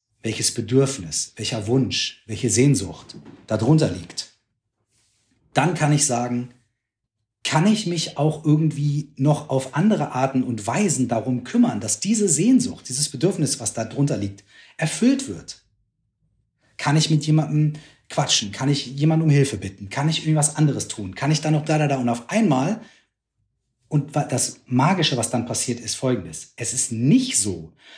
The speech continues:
dass du auf einmal nicht mehr Platz eins sein willst, sondern du hast immer noch deinen Ehrgeiz, du hast immer noch deinen Bock, ne? Aber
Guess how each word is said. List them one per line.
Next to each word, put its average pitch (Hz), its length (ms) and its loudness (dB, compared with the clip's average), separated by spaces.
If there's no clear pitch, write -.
dass - 160 -2
du - 100 -6
auf - 260 -8
einmal 139 400 4
nicht 117 240 -2
mehr 113 140 -4
Platz - 320 -6
eins 127 320 -2
sein 90 320 -8
willst, - 500 -8
sondern 151 300 4
du 127 100 2
hast 147 160 2
immer 247 160 6
noch 120 160 2
deinen 104 280 -2
Ehrgeiz, 95 500 -8
du - 80 -2
hast 127 120 0
immer 247 160 2
noch - 100 -4
deinen 101 300 -14
Bock, - 400 -2
ne? 175 340 2
Aber 170 640 2